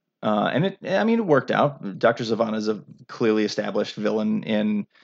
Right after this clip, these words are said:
in the Captain Marvel Shazam world. But basically, Black Adam is an ancient version of Zachary Levi's character. So just like Asher Angel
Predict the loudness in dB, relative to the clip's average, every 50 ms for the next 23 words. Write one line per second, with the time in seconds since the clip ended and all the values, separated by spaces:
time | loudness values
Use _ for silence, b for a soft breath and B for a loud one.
0 | b b b b _ _ -2 0 0 2 2 2 0 0 -2 -4 _ _ _ _
1 | _ _ _ _ _ _ _ -10 -8 -2 -2 -2 -2 0 -2 -2 -2 -2 -2 -2
2 | -2 -2 -2 -4 -4 -6 -2 -2 -2 -2 0 -2 -2 -2 -2 -2 -2 -2 -4 -6
3 | -8 b b b b b b b _ 2 2 2 2 2 2 2 2 2 2 0
4 | -2 0 0 0 0 0 -4 -6 _ _ _ _ _ _ _ _ _ _ _ 2
5 | 2 2 4 4 4 6 6 6 6 4 2 0 2 4 6 6 6 6 4 2
6 | -2 -4 -6 -8 -10 -12 _ _ _ _ _ _ _ _ _ _ _ -20 -20 _
7 | _ _ _ _ _ _ -2 -2 0 2 2 0 2 2 0 -2 -4 -4 -6 -12
8 | _ _ _ _ _ 2 2 2 2 0 -2 -2 -2 0 2 4 4 4 4 2
9 | -2 -4 -6 -6 -6 -2 -2 -2 -2 0 -2 -4 -4 -6 -8 -10 -4 -4 -4 -4
10 | -4 -8 -10 -12 -12 -12 -14 B B B B B B -2 4 6 6 6 6 6
11 | 2 2 2 4 4 4 4 4 4 2 0 0 2 2 2 2 4 4 4 4
12 | 4 0 -2